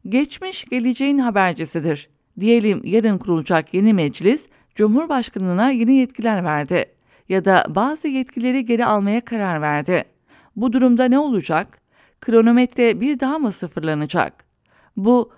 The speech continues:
"bir daha, bir daha" diyerek anayasanın istismarıdır. Bir kişinin sonsuz iktidarı için Cumhuriyet'in sonunun hazırlanmasıdır.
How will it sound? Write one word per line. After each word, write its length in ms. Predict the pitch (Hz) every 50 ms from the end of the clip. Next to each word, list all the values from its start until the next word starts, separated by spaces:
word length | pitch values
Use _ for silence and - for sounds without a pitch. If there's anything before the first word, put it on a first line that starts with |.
| _ _ 240
"bir 140 | 277 285 -
daha, 360 | 294 247 208 170 156 165 - _
bir 180 | 180 202 254 247
daha" 320 | 294 269 226 202 165 143
diyerek 500 | 135 151 185 220 220 190 185 202 202 _ _ _ _ _ _ -
anayasanın 720 | 185 208 247 262 262 247 - - 233 226 240 269 269 262
istismarıdır. 960 | 233 202 - - 196 - - 170 160 156 151 156 151 - 151 92 87 - _ _ _ _ _ _ _ _ _ _ _
Bir 180 | 160 180 208 202
kişinin 520 | - - 180 170 - - 175 233 277 320
sonsuz 560 | 320 - - 233 214 202 196 - - 339 294
iktidarı 540 | - 220 - - - 175 190 170 160 156 147
için 480 | - - 143 - - 175 214 262 277 - _ _ _ 175
Cumhuriyet'in 760 | 175 220 226 226 220 240 233 240 233 233 233 262 269 302 320
sonunun 460 | - - 262 233 233 226 240 262 254
hazırlanmasıdır. 1080 | 247 226 180 190 175 165 160 165 156 147 151 147 - 165 139 156 123 - - - -